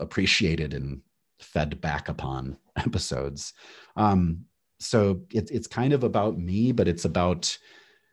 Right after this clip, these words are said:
like, establishing kind of who I am so people have a context for, like, what the music's about and what everything else is about, like, like, so people can have the full Matt Kollock experience, and to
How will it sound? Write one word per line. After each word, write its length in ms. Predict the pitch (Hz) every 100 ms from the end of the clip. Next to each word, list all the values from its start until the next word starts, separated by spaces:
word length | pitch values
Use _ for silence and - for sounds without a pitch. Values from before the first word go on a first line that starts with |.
| _ _ _ _ _ _ _ -
like, 160 | 101 87
establishing 840 | 90 - 95 104 104 - 101 92
kind 180 | 90 95
of 100 | 82
who 200 | - 117
I 120 | 101
am 280 | 95 95 98
so 160 | - 85
people 280 | 98 82
have 180 | 82 85
a 60 | 85
context 920 | - 85 85 - 87 85 - - - _ _ _ _ _
for, 520 | - 92 85 80 76 80
like, 220 | 82 -
what 140 | 82 85
the 80 |
music's 460 | 76 92 113 110 -
about 640 | 98 87 92 90 87 85
and 240 | 71 71 73
what 200 | 80 78 82
everything 420 | 78 82 85 69
else 280 | 73 67 82
is 120 | 71
about, 420 | 65 50 58 60 - -
like, 200 | 62 - _ _ _ _ -
like, 160 | 76 67 _ -
so 160 | - 80
people 300 | - 82 80
can 160 | 73
have 220 | 73 73
the 80 | 71
full 380 | - 85 73 69 _
Matt 300 | 82 73 -
Kollock 300 | - 67 69
experience, 720 | 69 - 90 87 85 80 80 78
and 160 | 71
to 180 | -